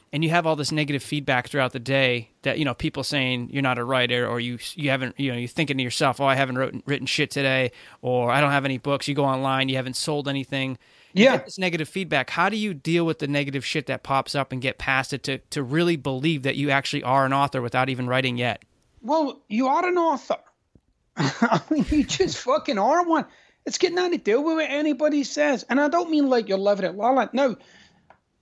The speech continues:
Speaker 2: La La Land, I th-, you have to also, though, include, like,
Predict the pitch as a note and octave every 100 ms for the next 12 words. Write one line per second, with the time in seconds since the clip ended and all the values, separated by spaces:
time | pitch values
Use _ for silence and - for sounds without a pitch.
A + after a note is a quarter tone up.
0 | - F3+ C4 C#4 B3 G#3+ G#3 F#3+ - -
1 | - A#3+ A#3+ A#3+ D#4+ B3 G3+ _ - A3
2 | D#4 D#4+ C#4+ A3+ A3 G#3 F3+ - G3+ F3
3 | F3+ E3